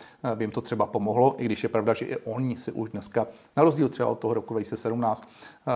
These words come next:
mohou účtovat, eh, v eurech, eh, pochopitelně berou si úvěry v eurech a tak dále, mají účty v eurech. A musím se na to dívat i z úhlu pohledu jiných skupin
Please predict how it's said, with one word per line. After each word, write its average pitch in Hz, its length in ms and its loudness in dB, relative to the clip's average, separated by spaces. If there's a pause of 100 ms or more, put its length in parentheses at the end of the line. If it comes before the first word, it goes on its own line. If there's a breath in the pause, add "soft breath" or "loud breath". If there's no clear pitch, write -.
(320)
mohou 113 320 2
účtovat, 135 760 4 (220 loud breath)
eh, 127 60 -2 (440)
v - 160 -4 (380)
eurech, 120 680 2 (260 loud breath)
eh, - 20 -4 (640)
pochopitelně 110 540 -6
berou 104 180 -2
si - 140 -8
úvěry 127 340 2
v - 140 -6
eurech 110 320 -2
a 104 40 -6
tak 110 140 -2
dále, 110 160 2
mají 110 140 -2
účty 127 340 -8
v - 200 -18
eurech. 123 360 0 (180 loud breath)
A 147 40 2
musím 143 200 -2
se - 80 -4
na 139 40 2
to 131 120 2
dívat 127 260 2
i 117 60 -10
z - 80 -8
úhlu 120 180 -2
pohledu 117 380 -2 (180)
jiných 135 480 4 (100)
skupin 113 460 -4